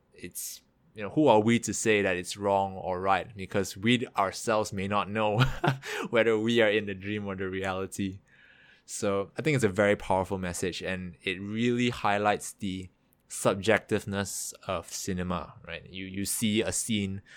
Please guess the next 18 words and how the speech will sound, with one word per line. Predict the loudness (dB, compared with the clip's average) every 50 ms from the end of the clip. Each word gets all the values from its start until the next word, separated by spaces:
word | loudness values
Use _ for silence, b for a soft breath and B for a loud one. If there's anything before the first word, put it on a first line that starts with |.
| B B B B B B B B B B 2
so | 4 6 8
many | 8 8 8
people | 6 4 6 6 6 6 6 4 0 -6 -14 _ _ _ _ 2
watch | 4 4 4 4 -2 -6
the | -6 -6
same | -4 0 2 2 2 2
movie | 0 -2 -2 0 0 0
at | 0
the | -2 -6
same | -2 0 0 0 0 -2
time | -2 -2 0 0 0 0 -4 -6 -8 -8
and | -8 -6 -4
yet | -2 -2 -2 -2 -4
can | -6 -6
have | -6 -6 -6 -4
such | -6 -6 -6 -8
different | -10 -10 -8 -8 -10 -10
experiences. | -10 -12 -12 -12 -10 -10 -10 -12 -12 -12 -12 -12 -12 -12 -14 -14 -18